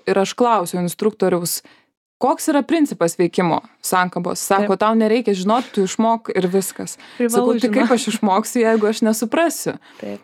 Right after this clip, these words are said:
Speaker 1: Tai suprasti ir kokia misija, kokia prasmė šiems žmonėms yra svarbu.
Speaker 2: Tai yra privalu siekiant juos motyvuoti. Nes, e, tam, kad jie jaustųsi motyvuoti,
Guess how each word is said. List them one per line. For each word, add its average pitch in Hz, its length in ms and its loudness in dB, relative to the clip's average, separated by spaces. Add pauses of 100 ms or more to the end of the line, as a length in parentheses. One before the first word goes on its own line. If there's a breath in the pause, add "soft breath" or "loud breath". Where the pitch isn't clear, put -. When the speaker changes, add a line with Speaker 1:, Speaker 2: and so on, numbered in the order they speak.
Speaker 1:
Tai 185 160 -2
suprasti 226 800 0
ir 190 140 0
kokia 180 300 0
misija, 254 400 0
kokia 190 220 0
prasmė 190 420 2
šiems 214 240 0
žmonėms 185 420 2
yra 175 160 2
svarbu. 165 360 -10 (260 soft breath)
Speaker 2:
Tai 240 100 0
yra 220 460 0 (160)
privalu 214 760 -2 (180)
siekiant 220 380 -6
juos 202 160 -10
motyvuoti. 190 640 -10 (240)
Nes, 202 500 -4
e, 208 60 -2 (1120)
tam, 247 240 4
kad 233 120 -2
jie 202 140 -2
jaustųsi 220 400 -2
motyvuoti, 185 680 -6